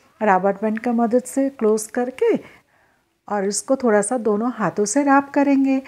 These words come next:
रैप करने के बहुत ही जल्दी छिलका उतर जाते हैं और किचन गंदा भी नहीं होती है। तो आप देखिए कितना अच्छा से इसको छिलका उतारने का एक, मुझे ये प्रोसेस अच्छा लगता है इसलिए मैंने दिखाया। आपको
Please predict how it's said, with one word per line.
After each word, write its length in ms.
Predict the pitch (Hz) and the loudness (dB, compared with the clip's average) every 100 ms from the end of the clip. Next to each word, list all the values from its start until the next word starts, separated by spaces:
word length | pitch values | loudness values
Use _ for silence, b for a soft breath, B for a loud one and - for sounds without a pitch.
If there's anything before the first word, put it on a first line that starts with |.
| B B B | B B B
रैप 200 | 180 180 | 0 2
करने 220 | 220 220 | 0 2
के 80 | 226 | 2
बहुत 440 | 208 196 - 254 269 | 0 -2 -4 -2 -2
ही 80 | |
जल्दी 400 | 233 220 220 226 | 2 2 2 0
छिलका 380 | 254 226 214 233 | -4 -6 -4 -2
उतर 280 | 233 226 240 | 0 0 -2
जाते 340 | 220 254 254 | 0 0 2
हैं 280 | 277 294 330 - B B | 2 2 0 -2 B B
और 60 | 180 | -6
किचन 420 | - 202 254 247 | -2 0 2 4
गंदा 340 | 196 180 180 | 4 4 4
भी 160 | 254 320 | 4 2
नहीं 240 | 330 320 | 2 2
होती 240 | 320 302 302 | 0 2 2
है। 260 | 285 269 | 4 4
तो 380 | 269 - - - | 0 -6 -10 -6
आप 60 | 233 | -2
देखिए 360 | 233 254 392 | 0 4 6
कितना 380 | 415 277 254 233 | 6 4 4 4
अच्छा 220 | 233 269 | 4 2
से 200 | 277 277 | 2 2
इसको 240 | 254 - 240 | 0 0 -4
छिलका 380 | - 233 214 226 | -2 -2 2 0
उतारने 360 | 220 214 214 | 2 0 0
का 180 | 214 220 | 4 4
एक, 260 | 214 214 208 B B B | 6 2 -2 B B B
मुझे 260 | 202 214 269 | -4 2 4
ये 140 | 240 | 4
प्रोसेस 460 | 240 233 208 262 269 | 4 2 0 -2 -4
अच्छा 220 | 254 247 | -6 -2
लगता 320 | 277 269 269 | 0 0 0
है 240 | 277 294 339 | 0 0 0
इसलिए 340 | 277 - 233 | -2 -2 0
मैंने 280 | 226 220 233 | 2 2 0
दिखाया। 460 | 214 214 254 381 440 | 0 -2 0 2 4
आपको 300 | 214 - | 2 0